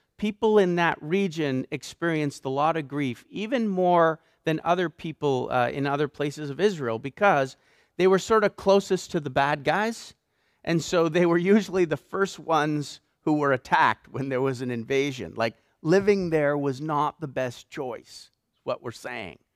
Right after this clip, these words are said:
right? Um, but there were people there. And he's saying, "Listen, there's going to be," Isaiah tells of a time when gloom is going to turn to glory. And he says,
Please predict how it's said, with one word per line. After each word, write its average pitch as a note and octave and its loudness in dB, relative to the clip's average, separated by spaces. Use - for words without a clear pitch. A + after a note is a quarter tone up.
right? C#3 -2
Um, C3 0
but D3 0
there D#3+ -4
were D3+ 0
people F#3 -4
there. F2 -6
And C#3+ -2
he's D#3 -2
saying, D#3 -2
"Listen, C#3+ -2
there's C#3 -2
going G3 0
to F#3 0
be," D#3 -2
Isaiah D#3+ -2
tells F3 0
of F3+ -4
a F3+ -6
time C3 -2
when C#3+ 2
gloom D#3 6
is C3+ -2
going C#3+ 0
to C3 -6
turn C#3 -2
to A#2 -4
glory. G#2 -2
And C#3 -2
he E3 -2
says, D#3 0